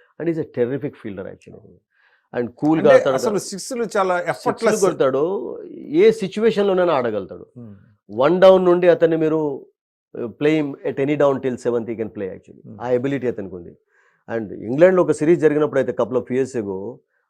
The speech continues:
Speaker 1: అందరూ ఫెయిల్ అవుతున్నప్పుడు, this man was, uh,
Speaker 2: Hmm.
Speaker 1: స్కోరింగ్ రన్స్ actually. సింగిల్ హ్యాండెడ్‌గా మ్యాచెస్ ను డ్రా
Speaker 2: ఇండియా
Speaker 1: చేసి
Speaker 2: మీద కూడా
Speaker 1: జరిగాడు.
Speaker 2: మన ఐసీసీలో
Speaker 1: ఇండియాలో ఐసీసీ వరల్డ్ కప్‌లో కూడా చాలా అద్భుతంగా ఆడాడండి.
Speaker 2: సెమీఫైనల్స్.
Speaker 1: సెమీఫైనల్‌లో
Speaker 2: Hmm.
Speaker 1: సెంచరీస్ తో I think he's a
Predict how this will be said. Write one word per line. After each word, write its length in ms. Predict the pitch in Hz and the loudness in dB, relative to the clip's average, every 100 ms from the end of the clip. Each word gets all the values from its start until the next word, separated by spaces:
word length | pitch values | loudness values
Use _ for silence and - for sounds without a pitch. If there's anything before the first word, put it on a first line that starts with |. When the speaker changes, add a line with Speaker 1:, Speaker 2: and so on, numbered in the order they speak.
| _ | _
Speaker 1:
అందరూ 340 | 107 139 196 226 | -8 2 6 6
ఫెయిల్ 240 | 220 180 | 6 4
అవుతున్నప్పుడు, 420 | 180 180 170 175 | 4 4 2 2
this 220 | 156 151 - | 0 -2 -2
man 200 | 143 160 | 0 0
was, 200 | 143 127 107 110 | 0 -4 -4 -4
uh, 320 | 104 98 92 95 95 - _ | -2 -2 -4 -12 -16 -20 _
Speaker 2:
Hmm. 200 | - 104 101 98 _ | -20 -20 -20 -20 _
Speaker 1:
స్కోరింగ్ 440 | - - 143 139 113 | -18 -2 0 0 -2
రన్స్ 220 | 104 95 | -4 -6
actually. 260 | 92 101 | -16 -18
సింగిల్ 400 | - 170 226 240 | -4 -2 2 4
హ్యాండెడ్‌గా 460 | 170 170 190 185 165 143 - _ _ | 4 4 4 6 6 6 0 _ _
మ్యాచెస్ 380 | 123 147 147 - 139 | 0 0 0 -6 -6
ను 180 | 127 123 | -4 -4
డ్రా 200 | 107 117 | -2 0
Speaker 2:
ఇండియా 200 | 175 208 | 2 0
Speaker 1:
చేసి 100 | 190 | 0
Speaker 2:
మీద 100 | 190 | -2
కూడా 200 | 196 185 | -2 -2
Speaker 1:
జరిగాడు. 80 | |
Speaker 2:
మన 160 | 170 147 | -4 -4
ఐసీసీలో 460 | 147 175 - 170 160 | -6 -6 -8 -2 4
Speaker 1:
ఇండియాలో 320 | 160 170 143 | 8 8 8
ఐసీసీ 280 | 131 151 135 | 2 0 0
వరల్డ్ 240 | 131 139 | 2 2
కప్‌లో 180 | 147 143 | 0 -2
కూడా 120 | 131 - | -8 -4
చాలా 220 | 120 156 | -2 0
అద్భుతంగా 420 | 151 147 147 120 | -2 -4 -4 -4
ఆడాడండి. 360 | 101 90 90 87 | -4 -8 -12 -12
Speaker 2:
సెమీఫైనల్స్. 520 | 139 139 135 120 110 | -10 -10 -8 -10 -4
Speaker 1:
సెమీఫైనల్‌లో 540 | 131 127 123 110 104 | -2 -2 -2 -4 -6
Speaker 2:
Hmm. 120 | 101 | -8
Speaker 1:
సెంచరీస్ 520 | - 123 123 117 110 - 110 | -6 -6 -4 -6 -6 -10 -8
తో 120 | 123 117 113 | -4 -2 -2
I 120 | 123 | -2
think 180 | 147 190 | -4 -4
he's 180 | 175 156 | -4 -2
a 80 | 135 | -2